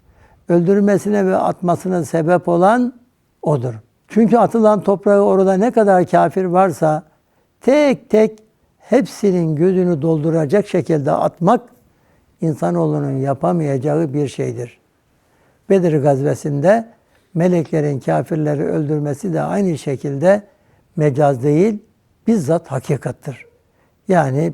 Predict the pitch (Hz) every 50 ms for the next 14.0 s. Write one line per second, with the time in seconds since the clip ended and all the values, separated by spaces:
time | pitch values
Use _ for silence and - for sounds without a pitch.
0 | - - 208 247 262 202 160 185 196 185 185 - 165 160 160 156 156 143 - -
1 | 170 180 208 233 226 226 - _ _ _ _ _ _ _ _ _ - 196 202 190
2 | 170 151 127 - 170 151 143 127 - 156 147 139 131 131 131 156 185 196 185 165
3 | 156 165 156 127 - 156 135 - - 147 135 135 175 202 - - - 175 151 139
4 | 123 127 120 123 120 117 - - 127 120 117 107 117 110 - _ _ _ _ _
5 | _ _ _ _ _ - - 165 180 220 226 240 240 240 269 240 - 240 233 233
6 | 233 - 233 226 214 220 - 233 220 202 185 156 156 147 139 135 139 151 151 -
7 | _ _ _ _ _ _ _ _ _ _ _ - - - 160 170 190 196 196 202
8 | 202 208 202 214 - - - - - 196 190 175 175 339 - 180 165 156 147 165
9 | 170 170 156 139 - 135 123 113 113 110 - - _ _ _ _ _ _ _ _
10 | _ _ _ _ - 156 165 202 214 214 214 220 220 - - 170 165 165 185 202
11 | 190 202 - 190 170 156 151 160 156 135 151 147 143 143 147 143 131 - - 143
12 | 135 135 123 147 170 185 185 208 _ _ _ _ _ _ _ _ _ - 185 151
13 | 135 175 170 147 175 202 - - 156 147 - 175 147 123 147 151 165 190 196 214